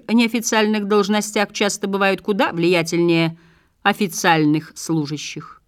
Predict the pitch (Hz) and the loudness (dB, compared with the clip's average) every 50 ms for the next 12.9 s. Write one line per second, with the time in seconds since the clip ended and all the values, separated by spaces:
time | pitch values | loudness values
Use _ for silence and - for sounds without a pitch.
0 | _ _ _ _ _ _ _ _ _ _ _ _ _ _ _ - 392 392 330 311 | _ _ _ _ _ _ _ _ _ _ _ _ _ _ _ -2 2 4 6 6
1 | 277 262 269 226 208 202 - - 196 185 180 180 170 165 160 156 147 - - - | 4 4 4 4 2 2 2 0 0 2 2 2 2 2 2 0 -2 -4 -8 -8
2 | - 143 131 131 131 127 123 123 131 131 127 131 131 - _ _ _ _ _ _ | -6 -6 -4 -4 -6 -6 -6 -8 -8 -6 -8 -8 -10 -14 _ _ _ _ _ _
3 | _ _ _ _ _ - - 165 156 156 151 147 156 151 151 156 147 143 147 147 | _ _ _ _ _ -4 -2 0 2 2 2 0 0 0 0 0 0 0 -2 -2
4 | - 170 170 185 196 175 160 156 - - - - - - 165 170 160 151 151 143 | -2 -2 -2 -2 -2 0 0 -2 -2 -4 -12 -16 -10 -4 0 0 2 2 0 -2
5 | 127 127 120 - _ - _ _ _ _ _ _ _ _ _ _ _ _ _ _ | -4 -6 -10 -12 _ -20 _ _ _ _ _ _ _ _ _ _ _ _ _ _
6 | _ - - - _ _ - - 349 320 311 302 285 277 247 285 277 277 269 277 | _ -20 -20 -20 _ _ -8 -4 -2 0 2 2 2 2 2 4 4 4 4 2
7 | 254 - - - 269 233 214 254 262 - - 311 269 202 - 165 151 147 - - | 0 0 0 0 0 2 4 2 2 2 0 0 0 0 0 0 0 0 0 2
8 | 165 165 160 165 160 156 - 160 160 160 175 170 165 165 - 160 147 139 - - | 0 2 2 2 0 0 0 -2 -2 -2 0 -2 -2 -2 -2 -4 -4 -4 -4 -4
9 | 151 143 - - _ _ _ _ _ _ - 302 320 320 311 302 302 311 302 294 | -6 -6 -8 -12 _ _ _ _ _ _ 0 2 4 6 8 8 8 8 6 6
10 | 285 285 - 302 294 311 294 - - 311 285 277 277 277 269 269 269 247 262 262 | 4 0 0 0 0 0 0 0 -2 0 2 2 2 4 4 2 2 0 0 -2
11 | 262 254 247 233 226 220 214 208 208 - - - - _ _ _ _ _ _ _ | -2 0 -2 -2 0 0 2 0 0 -2 -6 -14 -20 _ _ _ _ _ _ _
12 | _ _ - 226 208 190 175 147 127 113 - - - - - - - | _ _ 0 0 2 2 2 0 -2 -4 -8 -10 -10 -10 -12 -14 -18